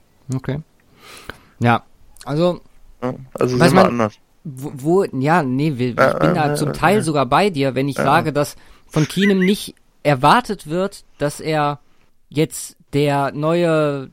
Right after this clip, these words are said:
Speaker 1: Tom Brady, der wird
Speaker 2: Ja.
Speaker 1: auch nicht erwartet, dass er ist wie Kirk Cousins, dass er Spiele entscheidet wie Aaron Rodgers oder Russell Wilson. Theoretisch kann er das sein, was man sich erhofft hat, in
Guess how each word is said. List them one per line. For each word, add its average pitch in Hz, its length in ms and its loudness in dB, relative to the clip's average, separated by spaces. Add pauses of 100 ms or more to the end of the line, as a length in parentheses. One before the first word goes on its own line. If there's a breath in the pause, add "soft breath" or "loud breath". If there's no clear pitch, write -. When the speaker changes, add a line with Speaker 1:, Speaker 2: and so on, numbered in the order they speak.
Speaker 1:
Tom 160 220 -2
Brady, 160 420 -2
der 120 260 -4
wird 160 180 0
Speaker 2:
Ja. 135 280 6
Speaker 1:
auch - 40 -2
nicht 175 160 -4
erwartet, 165 400 0
dass 175 160 -6
er 170 320 -4 (180)
ist 170 220 -10
wie 180 100 -6
Kirk 175 280 -6
Cousins, 185 360 -6
dass 139 160 -8
er 143 80 -6
Spiele 196 320 -6
entscheidet 156 400 -6
wie 131 120 -8
Aaron 160 240 -4
Rodgers 185 360 -4
oder 139 100 -4
Russell 147 340 -6
Wilson. 180 400 -10 (680)
Theoretisch 190 680 -6
kann 185 180 -8
er 170 120 -8
das 190 340 -6
sein, 180 420 -6 (320)
was - 440 -8
man 151 880 -10 (400)
sich 156 260 -8
erhofft 180 340 -4
hat, 202 200 -4
in 185 420 -6